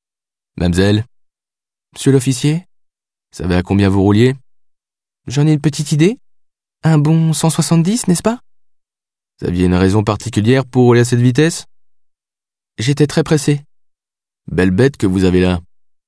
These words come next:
Oui, pas comme votre tas de merde, » dit-elle en désignant le véhicule de police. « Il ne doit pas monter à plus de cent vingt ou cent trente. » Le visage du flic se crispa, et il comprit qu'il avait tout intérêt à suivre la procédure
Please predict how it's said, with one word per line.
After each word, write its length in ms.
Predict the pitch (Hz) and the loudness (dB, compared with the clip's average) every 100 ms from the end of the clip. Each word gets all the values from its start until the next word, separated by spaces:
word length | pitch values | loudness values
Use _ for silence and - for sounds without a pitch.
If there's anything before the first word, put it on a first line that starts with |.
| _ _ - | _ _ -2
Oui, 220 | 226 262 _ _ _ _ - | -2 -2 _ _ _ _ -6
pas 100 | 147 | -2
comme 180 | 180 147 | 0 2
votre 260 | 143 139 | 0 -2
tas 160 | 127 127 | -2 -2
de 100 | 160 | 0
merde, » 320 | 285 185 104 _ _ _ _ | 0 -2 -6 _ _ _ _
dit-elle 380 | 117 135 123 98 | -8 -4 -2 -2
en 60 | |
désignant 360 | 92 95 107 104 | -2 -2 -2 -2
le 60 | 92 | -2
véhicule 320 | 95 107 92 | -2 -2 -4
de 80 | 95 | -4
police. « 420 | 98 104 - - _ _ _ _ _ _ _ - | -4 -6 -10 -16 _ _ _ _ _ _ _ -4
Il 80 | 196 | 0
ne 80 | 233 | 2
doit 140 | 269 | 2
pas 120 | 269 | 2
monter 320 | 226 196 185 | 2 2 2
à 60 | 135 | 0
plus 140 | 131 | -2
de 40 | 135 | -8
cent 200 | - 123 | -4 0
vingt 160 | 127 | 0
ou 80 | 110 | -2
cent 160 | - 104 | -4 -6
trente. » 380 | - 254 - - _ _ _ _ _ _ _ _ _ _ | -4 -6 -8 -20 _ _ _ _ _ _ _ _ _ _
Le 120 | - | -4
visage 320 | 92 98 131 104 | -2 0 -2 -2
du 100 | 95 | -6
flic 240 | - 139 | -6 -6
se 120 | - | -8
crispa, 540 | - 117 - - - - _ _ _ _ _ _ | -8 -8 -8 -10 -14 -16 _ _ _ _ _ _
et 80 | 110 | 0
il 120 | 110 | 0
comprit 420 | - 135 - 202 | 0 -2 -2 -6
qu'il 220 | - 117 101 | -6 -6 -4
avait 180 | 101 | -4
tout 240 | 107 - 185 | -6 -8 -4
intérêt 400 | 147 131 107 131 | -2 -2 -2 -4
à 100 | 110 | -6
suivre 380 | - - 151 101 | -8 -6 -4 -4
la 80 | 90 | -6
procédure 640 | - 123 110 101 110 127 | -6 -6 -6 -4 -2 -4